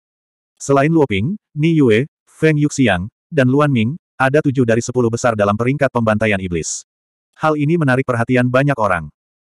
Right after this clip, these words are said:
Kultivator mandiri yang tak terhitung jumlahnya berhenti dan melihat ke arah Luo Ping dan yang lainnya. Setelah mengenali Luo Ping, Gong Ziyu, dan yang lainnya,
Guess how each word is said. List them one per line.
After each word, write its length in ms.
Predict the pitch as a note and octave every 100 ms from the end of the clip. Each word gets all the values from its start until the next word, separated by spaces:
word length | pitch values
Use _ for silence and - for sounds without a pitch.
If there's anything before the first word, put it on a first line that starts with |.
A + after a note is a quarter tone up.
| _ _ _ -
Kultivator 480 | D3+ D3 D3+ C#3+ D#3
mandiri 320 | C#3+ C3+ D3
yang 160 | C#3 C3
tak 160 | B2+
terhitung 320 | A#2+ C3 C#3 B2+
jumlahnya 320 | A#2 A#2 A#2
berhenti 400 | A#2 A#2 B2+ A#2+
dan 80 | A#2
melihat 240 | B2+ B2+
ke 160 | B2 A#2
arah 160 | A#2+
Luo 240 | B2 D3 B2
Ping 240 | C#3 A#2+
dan 160 | G#2+ A2+
yang 160 | G#2
lainnya. 400 | G2+ G2 E2+ D2+ _ _ _ _ _
Setelah 400 | - C#3+ D3 E3+
mengenali 320 | E3 C3+ B2+
Luo 160 | B2+ B2+
Ping, 320 | A2+ G#2+ G#3 -
Gong 240 | B2 B2+
Ziyu, 400 | C3 D3 A2+ A2+ _ _
dan 240 | C#3 D3
yang 160 | D3+ B2+
lainnya, 320 | A#2+ A2 F2